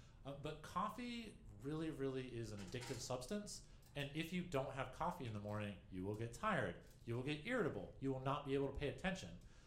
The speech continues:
So by virtue of these studies trying to control for the fact that caffeine makes you better at doing things, they basically make you go into withdrawal, and then they make you take a test. <laughs> So this test is like,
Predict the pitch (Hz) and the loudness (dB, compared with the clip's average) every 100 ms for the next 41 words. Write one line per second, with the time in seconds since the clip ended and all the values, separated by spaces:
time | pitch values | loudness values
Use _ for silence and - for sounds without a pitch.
0 | - - - 175 165 165 - 160 165 202 | -16 -10 6 6 6 2 6 6 6 2
1 | - 233 202 147 147 139 - 127 131 - | 0 -4 2 8 8 8 0 -2 -2 0
2 | 127 123 120 - - 127 127 117 - 107 | 2 2 0 -2 -6 -4 -4 -6 -6 -8
3 | - 107 107 107 151 165 170 165 175 - | -4 0 0 -2 -4 -4 -4 -2 -2 -6
4 | - - - 120 113 107 - - - - | -16 -16 -8 2 2 2 -2 -10 -8 -4
5 | 123 - 120 113 110 107 - - 117 117 | -4 -4 -6 -4 -4 -6 -8 -4 0 0
6 | - 120 113 107 110 107 - 107 135 165 | -2 -2 2 4 4 2 -2 -2 -2 -2
7 | 196 190 196 190 - - - - - 110 | -2 -2 -2 -6 -8 -12 -14 -16 -14 6
8 | 131 131 135 120 - 147 143 170 147 127 | 6 8 4 0 0 2 2 0 -2 -2
9 | 127 135 123 117 110 110 107 - 110 120 | -2 0 2 2 0 -2 -4 0 4 8
10 | 110 107 107 160 208 151 131 110 - 110 | 8 6 4 4 4 2 0 -4 -4 -4
11 | - 95 - - - 226 269 - 180 220 | -4 -6 -4 -8 -8 -8 -6 2 8 10
12 | 233 - 214 233 247 226 208 | 10 10 8 8 4 8 8